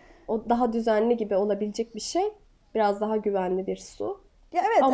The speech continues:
Speaker 1: Ama
Speaker 2: azından içeriğinden sorumlu değilsin şeyin, e,
Speaker 1: Evet.
Speaker 2: atölyelerin, eğitimlerin. Ama
Speaker 1: Evet.
Speaker 2: mesela şey fikri de çok seksi geliyor. Yani memuriyetten ayrılan tarafı da benim için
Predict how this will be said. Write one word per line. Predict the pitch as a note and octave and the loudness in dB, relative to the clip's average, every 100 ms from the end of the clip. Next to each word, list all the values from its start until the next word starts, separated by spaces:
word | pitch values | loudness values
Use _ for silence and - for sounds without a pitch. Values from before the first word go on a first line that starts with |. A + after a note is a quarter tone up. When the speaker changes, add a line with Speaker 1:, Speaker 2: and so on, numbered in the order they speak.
| D4+ | 6
Speaker 1:
Ama | |
Speaker 2:
azından | F4+ E4+ | 4 2
içeriğinden | E4 E4+ D#4 D4+ D#4+ D#4+ | 0 -2 -2 0 0 2
sorumlu | C#4+ G#3+ G#3 | 2 0 0
değilsin | G3 F#3+ G3 G3 G3 | -2 -4 -8 -12 -12
şeyin, | - G#3 F#3+ F#3 - - - - | -8 -6 -6 -8 -16 -20 -20 -16
e, | G3+ | -6
Speaker 1:
Evet. | B3 B3 G3+ | 2 4 6
Speaker 2:
atölyelerin, | A3 A3+ G3+ F#3+ F#3+ | 4 2 0 0 -2
eğitimlerin. | G3 G3 G#3 G3+ G#3+ B4+ - - - - - - | -4 -6 -6 -4 -4 -6 -8 -20 -20 -20 -20 0
Ama | D4+ E4 | 8 10
Speaker 1:
Evet. | D#4+ | 12
Speaker 2:
mesela | F4+ | 8
şey | G4 F#4+ F4+ | 6 4 2
fikri | C#4+ C4 C#4+ | 0 -4 -6
de | |
çok | G4+ F4+ | -2 -2
seksi | F4+ D#4+ - D#4+ | 0 -4 -4 -4
geliyor. | B3+ F#3+ F3+ | -2 0 0
Yani | F#3 G3 | 0 0
memuriyetten | A3 A3+ B3 B3+ C4+ | 0 0 2 0 0
ayrılan | B3 A#3 B3 C4+ C#4 C#4 | 2 2 4 4 4 2
tarafı | C4+ A3 G#3 G3 | 0 -2 -2 -6
da | F#3 | -4
benim | F#3 F#3 | -4 -6
için | A3+ - | -10 -10